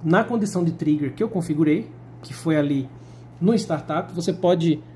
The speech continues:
tirar o zoom aqui em domínio do tempo pra ver até onde ele pegou, ó. Né? Vamos exagerar bem muito aqui.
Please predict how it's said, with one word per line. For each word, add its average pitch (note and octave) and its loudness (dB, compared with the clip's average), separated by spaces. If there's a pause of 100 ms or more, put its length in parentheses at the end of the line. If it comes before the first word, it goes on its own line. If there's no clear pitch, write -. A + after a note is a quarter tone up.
(120)
tirar E3 4
o G3 2
zoom E3 2
aqui D#3 -2
em D3+ 0
domínio D3+ 0
do C#3 -6
tempo F#3 -4
pra D#3 -2
ver D#3 2
até F#3+ 0
onde F3 2
ele F#3+ 0
pegou, D#3+ 0
ó. - -4 (1500)
Né? C3 -8 (1160)
Vamos B2+ -6
exagerar C#3 0
bem D3+ 2
muito C#3 -4
aqui. F3+ -4